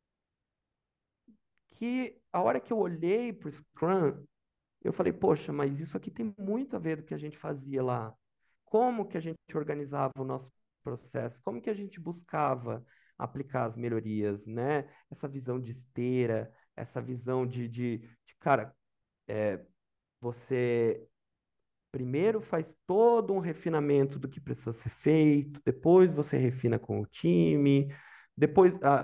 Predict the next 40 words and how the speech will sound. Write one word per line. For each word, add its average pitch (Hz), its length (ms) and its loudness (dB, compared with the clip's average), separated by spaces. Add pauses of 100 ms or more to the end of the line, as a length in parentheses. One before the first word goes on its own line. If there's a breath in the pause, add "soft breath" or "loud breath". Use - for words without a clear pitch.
você 139 200 -6
vai 156 160 4
sair 165 500 0
de 180 240 -4
cada 139 260 -4
vez, 143 460 -4
você 135 260 -10
faz 190 320 0
um 185 80 -10
planejamento 151 760 -4
pra 139 140 -4
duas 147 320 -8
semanas 131 500 -6
pra 127 140 -12
saídas 127 440 -6 (120)
pequenas 123 500 -4 (520)
e 139 80 -6
não 147 380 0
faz 127 320 -2
um 135 100 -8
planejamento 120 960 -6 (640)
pra - 120 -10
um 117 100 -4
elefante." 120 1000 -6 (1700)
E 208 100 -2
aí 220 280 0
que 233 100 -8
deu 233 160 -2
clique. 190 380 -8 (280)
Eu 156 60 -12
falei, 170 180 -6
"Cara, 170 400 -6 (360)
vamos, 160 260 -8
vamos 175 220 -6
entender 180 400 -8
como 165 180 -8
é 156 60 -6
que 156 140 -18
esse - 200 -16
Scrum." 123 360 -10